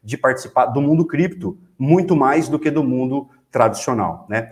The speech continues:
Em relação à regulação e tributação, e aí criptoativo não tem muito disso, né? A gente ainda está construindo, vamos, vamos dar um passo atrás também, não vou nem falar de cripto, a gente tá ainda tentando discutir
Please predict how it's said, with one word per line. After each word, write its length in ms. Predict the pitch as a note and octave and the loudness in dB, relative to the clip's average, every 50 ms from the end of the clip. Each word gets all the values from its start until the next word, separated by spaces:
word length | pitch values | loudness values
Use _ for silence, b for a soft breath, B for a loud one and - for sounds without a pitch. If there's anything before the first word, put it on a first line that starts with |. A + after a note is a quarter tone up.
| B B B B B | B B B B B
Em 80 | G#3 | 2
relação 440 | G3+ G#3+ A3+ G#3+ G3+ G#3 - G3+ G3+ | 4 4 4 4 2 2 2 4 4
à 20 | F#3+ | 6
regulação 540 | F3+ F#3+ F3 F#3 F3+ F3 F3 F3 - F3 | 6 4 4 6 4 4 4 2 2 0
e 40 | F3 | 2
tributação, 640 | F3 F3+ E3 D#3+ E3+ E3+ E3 D3+ - - B2+ A2 G#2+ | 2 2 2 2 2 2 0 0 0 0 0 2 4
e 60 | C3+ | 4
aí 160 | E3 F#3+ B3 | 4 4 4
criptoativo 720 | B3+ - - A#3 C#4 - - G#3 E3+ - - A#3+ A3+ G#3 | 2 2 0 0 2 2 4 2 2 2 0 -4 -2 0
não 120 | G#3+ A#3+ A#3+ | 0 0 0
tem 140 | B3 C#4+ C#4+ | 0 2 2
muito 260 | D#4 D#4 D#4 D4+ F4 | 4 4 4 4 2
disso, 320 | D#4+ D4+ B3+ B3 - - | 0 0 -2 -2 -2 -2
né? 100 | D3+ C#3+ C3+ | 0 0 2
A 20 | |
gente 220 | B2+ E3 E3+ - | 2 0 2 2
ainda 340 | F#3 F3 F#3 A#3+ D4 D4+ C4 | 0 0 2 2 2 2 0
está 260 | B3+ - - - G#3+ | -2 -2 -2 -2 -2
construindo, 800 | G#3+ - - G3 F#3 - - - E3 D3+ E3 A#3 C#4 A3+ C3+ - B B B B B | -2 -2 -6 -6 -6 -6 -4 -2 0 2 2 2 2 2 2 0 B B B B B
vamos, 280 | B C3+ G3 - - B2 | B 2 2 2 4 2
vamos 180 | D3+ D#3 F#3 | 2 4 4
dar 60 | A3 A#3 | 4 2
um 80 | G#3 | 4
passo 200 | A3+ A3+ A3 - | 2 0 2 0
atrás 300 | G#3+ - G#3 G#3 G#3 G3+ | -2 2 4 4 4 4
também, 300 | G3+ A3+ G#3 D#3+ D#3 C#3 | 2 0 0 2 2 2
não 60 | C3+ | 2
vou 80 | C#3 D#3 | 0 -2
nem 80 | G3 A#3+ | -4 -4
falar 180 | - C4+ D4 C#4 | -4 -2 -2 -2
de 100 | B3 A#3 | -2 -2
cripto, 300 | - E3+ G#3+ A#3 - - | -2 -2 -2 -2 -4 -6
a 40 | |
gente 120 | E3 E3 - | -8 -6 -4
tá 80 | F3+ | -2
ainda 260 | E3+ E3+ A3 C4 B3+ C#4+ | -2 0 2 2 2 0
tentando 460 | - C4 A#3 G3+ G3+ G#3+ G3+ F#3+ E3+ | 0 -2 -4 0 2 2 2 2 2
discutir 840 | D#3 E3+ E3 - - D3+ B2 B2 - - A3+ C#4 C4+ F#3 F#3+ B | 0 -2 -4 -4 -6 -6 -8 -8 -8 -6 -2 -2 -2 -2 -2 B